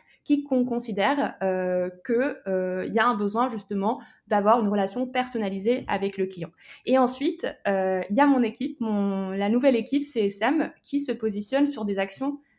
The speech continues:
d'après-vente et donc, euh, qui va être, euh, qui va, euh, mettre en place plusieurs actions. Euh, je vais avoir une personne en charge du support qui va traiter toutes, tous les tickets entrants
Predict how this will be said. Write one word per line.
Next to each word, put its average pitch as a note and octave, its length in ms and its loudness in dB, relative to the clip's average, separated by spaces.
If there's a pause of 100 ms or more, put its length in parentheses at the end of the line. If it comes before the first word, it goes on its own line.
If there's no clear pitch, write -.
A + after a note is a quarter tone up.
(100)
d'après-vente A3+ 640 0 (300)
et - 80 -2
donc, C#4+ 420 2
euh, G3 200 2
qui G3+ 200 -10
va A3 160 2
être, C#4+ 180 -4
euh, F#3+ 680 -2
qui - 100 -12
va, G#3 240 4 (220)
euh, F3+ 260 -8 (340)
mettre G3+ 380 -4
en G3 80 -4
place C#4+ 220 2
plusieurs A3+ 480 -2
actions. G#3+ 400 -8 (420)
Euh, F#3 160 2
je F#3 80 -6
vais A3 80 6
avoir B3 300 6
une A3+ 100 0
personne A3 320 -2
en A3 80 0
charge G3 300 -6
du G3 100 -8
support - 640 -2
qui G3+ 120 -4
va F3+ 100 2
traiter G3+ 340 -6
toutes, - 360 -14
tous D#4+ 100 -2
les D#4+ 120 2
tickets C#4 300 -4
entrants C4 460 -2